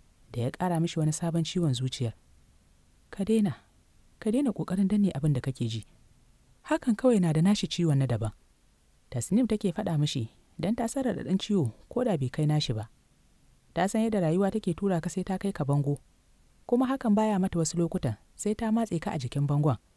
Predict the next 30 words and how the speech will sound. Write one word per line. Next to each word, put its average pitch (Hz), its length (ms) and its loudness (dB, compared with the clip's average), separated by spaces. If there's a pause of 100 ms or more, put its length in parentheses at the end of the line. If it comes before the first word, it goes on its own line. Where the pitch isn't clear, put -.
(380)
Ta 190 160 0
takura 220 340 0
komai 185 300 0
na 180 100 2
duniyarka. 160 540 0 (800)
Ta 160 160 0
sa 185 120 0
ƙarfin 175 280 -2
da 160 80 0
ya 175 80 0
rage 175 180 -2
maka 170 200 0
shine 180 260 -2
wanda 175 180 0
kake 170 240 -6
amfani 143 360 -2
da 165 80 0
shi - 140 -10
wajen 165 280 0
yin 160 160 2
numfashi. 123 420 -4 (1000)
"Ƙirjina 233 360 0 (120)
yana 180 160 0
min 170 160 4
ciwo," 127 340 -2 (520)
Rafik 127 300 -2
ya 170 60 0
faɗi 165 300 -4
a 131 60 -4
wahalce. 123 420 -2